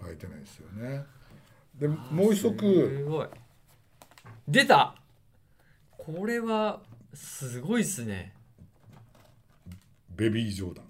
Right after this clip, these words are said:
Speaker 2: ベビージョーダンじゃないですか。
Speaker 1: もう一ですよね。一ですよね。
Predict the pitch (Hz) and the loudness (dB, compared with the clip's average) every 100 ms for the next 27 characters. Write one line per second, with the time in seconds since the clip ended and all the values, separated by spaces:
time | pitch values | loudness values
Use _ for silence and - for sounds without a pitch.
0 | _ 107 127 180 233 247 220 214 196 156 | _ -12 -6 -4 -6 -6 -8 -8 -8 -8
1 | 131 110 - 107 120 113 104 - 135 92 | -8 -10 -14 -6 -4 -4 -4 -2 0 -2
2 | - 80 90 92 - _ _ _ _ 101 | -6 -12 -12 -14 -18 _ _ _ _ -10
3 | 95 - 95 - - - - | -8 -8 -8 -10 -18 -20 -20